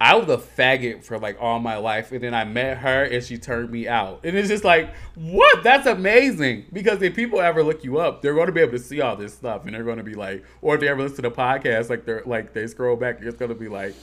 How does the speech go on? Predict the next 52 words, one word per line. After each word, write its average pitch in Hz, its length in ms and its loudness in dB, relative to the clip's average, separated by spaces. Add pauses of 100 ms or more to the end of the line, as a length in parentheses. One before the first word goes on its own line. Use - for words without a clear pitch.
(360)
woo. 359 400 8 (240)
<laughs> 240 340 6 (280)
So 254 240 8
it's 269 120 2
like, 226 320 2 (200)
it's 208 200 -4
like, 202 300 -2
it's 208 200 -8
like, 202 280 -6
oh, 208 380 -2
that 196 260 0
story 202 560 -4
is 185 80 -10
like 190 140 -6
a 175 100 -6
fairy 180 460 -6
tale, 120 500 -8 (280)
because, 190 300 -4
like, 170 240 -2 (500)
there's 214 380 0
someone 220 380 0
out 160 160 -4
there 151 120 -2
for 127 380 -6
everyone. 98 760 -10
It's 156 120 -4
just 160 220 -2
like, 123 160 -6
you 143 100 -8
never 139 380 -4
know 151 140 -8
how 139 120 -6
you 117 220 -8
encounter 123 500 -10
them. 120 220 -6
You 143 80 -6
never 180 260 0
know 160 140 -4
what 131 240 -6
state 151 360 -6
you 165 80 -12
meet 151 240 -10
them 156 160 -6
in, 160 220 -6
and 131 100 -8
you 127 260 -10
separate 160 520 -6
and 135 80 -6
you 135 80 -14
come 147 180 -12
back, 151 300 0
and 120 220 -8